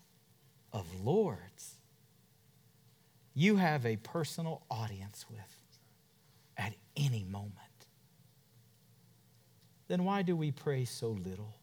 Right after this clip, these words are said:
Why is he so often the last one we go to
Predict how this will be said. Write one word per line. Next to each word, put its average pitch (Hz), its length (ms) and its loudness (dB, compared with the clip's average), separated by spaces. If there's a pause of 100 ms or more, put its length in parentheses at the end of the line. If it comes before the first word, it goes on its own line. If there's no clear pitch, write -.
(1700)
Why 214 260 10
is 180 100 6
he 160 140 4
so 151 300 6
often 131 500 4
the 110 100 0
last 143 720 2
one 82 160 -10 (840)
we 123 140 2
go 131 240 4
to 107 300 -6